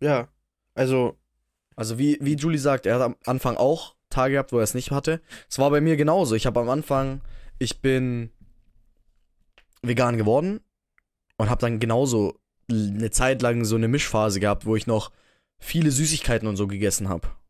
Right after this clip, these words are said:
Speaker 2: Eben, Süßigkeiten war mein Guilty Pleasure, was bei mir sehr rausgezögert hat, dass ich komplett vegan bin. Ja.
Speaker 1: Diese, diese Kinderschokolade ist halt auch krass.
Speaker 2: Ja,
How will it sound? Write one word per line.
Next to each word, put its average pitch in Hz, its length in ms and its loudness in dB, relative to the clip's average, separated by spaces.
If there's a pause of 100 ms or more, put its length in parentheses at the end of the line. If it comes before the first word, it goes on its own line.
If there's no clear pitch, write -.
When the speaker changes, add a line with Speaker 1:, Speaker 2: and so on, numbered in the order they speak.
(840)
Speaker 2:
Eben, 101 480 0
Süßigkeiten 139 580 0
war 120 80 2
mein 117 140 0
Guilty 127 240 0
Pleasure, 107 500 0
was - 420 -4 (460)
bei 113 80 0
mir 120 220 2
sehr 120 420 2
rausgezögert 104 600 -2
hat, 98 180 -2 (600)
dass - 180 -4
ich - 500 -2
komplett 107 320 -2
vegan 90 300 -6
bin. 87 180 -12 (1500)
Ja. 107 180 -4
Speaker 1:
Diese, 120 580 -2 (1080)
diese - 180 -14
Kinderschokolade 123 720 -4
ist 120 160 -4
halt 120 120 -8
auch 123 220 -12
krass. - 420 -12
Speaker 2:
Ja, 98 600 -4